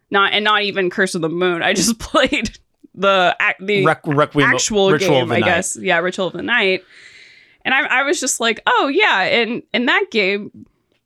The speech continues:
Speaker 1: you know, you can't really die by falling into stuff,
Speaker 2: Mm-hmm.
Speaker 1: really. Usually there is just more happening." So I, I was just,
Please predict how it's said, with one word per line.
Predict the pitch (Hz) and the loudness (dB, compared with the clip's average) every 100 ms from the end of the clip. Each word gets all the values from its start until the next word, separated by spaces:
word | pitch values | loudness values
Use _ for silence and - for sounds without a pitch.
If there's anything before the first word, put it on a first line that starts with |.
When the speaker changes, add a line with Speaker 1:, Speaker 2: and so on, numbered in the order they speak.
| - _ _ | -20 _ _
Speaker 1:
you | 208 | -4
know, | 233 | -2
you | 208 220 | -2 -4
can't | - 302 311 - | 0 2 2 0
really | 185 170 165 | 0 2 0
die | 185 170 156 156 | 0 2 2 0
by | 156 170 | -2 -2
falling | - 160 151 151 147 | -2 -2 -2 -4 -6
into | 151 156 | -6 -6
stuff, | 156 - 107 170 - | -6 -6 -4 -4 -2
Speaker 2:
Mm-hmm. | 135 117 104 | -2 -2 0
Speaker 1:
really. | 190 175 170 175 | 2 4 2 2
Usually | 202 226 233 196 | 0 0 2 2
there | 180 | 4
is | 202 202 170 | 4 2 -2
just | 180 - | -8 -6
more | 170 175 175 | -2 0 0
happening." | 175 160 160 180 226 262 | -2 -4 -4 -4 -4 -2
So | - 196 | 0 2
I, | 165 | 2
I | 175 175 | 2 0
was | 190 | -2
just, | - 170 - | -6 -6 -8